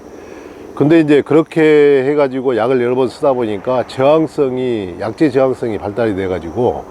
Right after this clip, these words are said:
그 다음에 쓸 약들이 계속 효과 없는 약제들이 많이 됐었습니다. 그래서 그리고 입에만 치다 보니까 약효가 짧아요. 성충이라든가 유충이 어떤 잡는 시기,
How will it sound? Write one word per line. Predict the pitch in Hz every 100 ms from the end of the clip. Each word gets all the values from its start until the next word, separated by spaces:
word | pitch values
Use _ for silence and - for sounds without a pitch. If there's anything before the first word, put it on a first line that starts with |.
| - - - - - - -
그 | 90
다음에 | - - 151 147
쓸 | - 175
약들이 | 160 - 123 98 110 85 - - -
계속 | - 131 120 -
효과 | 170 170
없는 | 135 123
약제들이 | 90 - - 117 101 113 123
많이 | - 101
됐었습니다. | 92 92 107 - 90 80 76 - - -
그래서 | - 123 95
그리고 | 143 151 156 175 160 - - - -
입에만 | 113 131 190 190
치다 | - 175
보니까 | 147 123 90 117 123 71 - - - - - - -
약효가 | 123 156 180 165
짧아요. | 165 165 156 107 120 92 - - - - - - - - - - -
성충이라든가 | - 185 - 170 151 139 135
유충이 | 117 113 139 127 113 95
어떤 | 107 - 110
잡는 | 101 123 135
시기, | 117 131 98